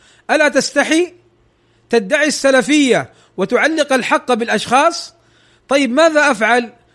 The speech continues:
تسكت. إذا أنت جاهل لا تعرف،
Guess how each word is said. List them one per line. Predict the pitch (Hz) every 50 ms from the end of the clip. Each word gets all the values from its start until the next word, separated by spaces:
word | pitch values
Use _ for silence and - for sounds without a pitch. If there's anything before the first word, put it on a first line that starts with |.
| _ _ -
تسكت. | - 269 330 - - - - 240 185 135 - -
إذا | - 196 196 214 202 208
أنت | 269 233 - 240
جاهل | 226 180 254 294 302 294 254 262 226 226
لا | 226 208
تعرف، | 208 247 269 247 247 285 330 349 302 - -